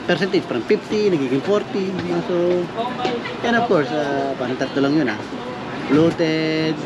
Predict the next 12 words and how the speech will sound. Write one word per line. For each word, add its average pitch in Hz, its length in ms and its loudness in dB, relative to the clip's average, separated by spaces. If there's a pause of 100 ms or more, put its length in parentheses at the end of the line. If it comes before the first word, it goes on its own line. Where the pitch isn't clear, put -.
(1160)
peke 135 240 4
yung 131 240 4
battery 127 400 2 (560)
percentage, 170 640 2 (1300)
one 127 80 4
hundred, 147 400 4 (240)
almost 131 240 2 (240)
six 131 240 -2
months, 143 240 2
seven 143 320 2
months, 135 240 -2
no? 127 160 -2